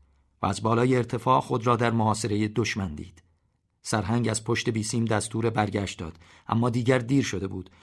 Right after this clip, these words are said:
و ناصر تنها توانست به رمز به او بفهماند که به شدت مجروح شده است و خود را تو آب رودخانه انداخت. سرهنگ خود وارد میدان کارزار شد و بالاخره با پشتیبانی توپخانه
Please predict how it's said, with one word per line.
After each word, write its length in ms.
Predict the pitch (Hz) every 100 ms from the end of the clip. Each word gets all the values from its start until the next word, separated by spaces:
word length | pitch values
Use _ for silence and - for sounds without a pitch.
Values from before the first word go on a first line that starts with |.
| _
و 120 | 131
ناصر 360 | 131 127 - 135
تنها 380 | 117 123 110 120
توانست 580 | 120 113 110 117 107 -
به 100 | 120
رمز 380 | 117 123 117
به 100 | 113
او 140 | 120 117
بفهماند 600 | 120 113 104 107 104 101
که 120 | -
به 140 | 107 113
شدت 460 | - 110 135 139
مجروح 360 | 127 107 107 110
شده 260 | - 98
است 280 | 95 92 - - _ -
و 80 | 113
خود 320 | 110 117 -
را 220 | 107 90 - _ -
تو 180 | - -
آب 220 | 120 110
رودخانه 460 | 107 95 - 92 87
انداخت. 560 | 73 85 80 - - _ _ _ _ _ _
سرهنگ 540 | - 113 107 135 143
خود 220 | 123 139
وارد 300 | 127 127 120
میدان 360 | 127 120 117 113
کارزار 400 | 113 107 104 113
شد 240 | - 107 - - - _ -
و 80 | 101
بالاخره 500 | 117 139 117 127 147
با 140 | 143
پشتیبانی 640 | 131 127 135 120 117 127
توپخانه 580 | 113 117 107 110 104 113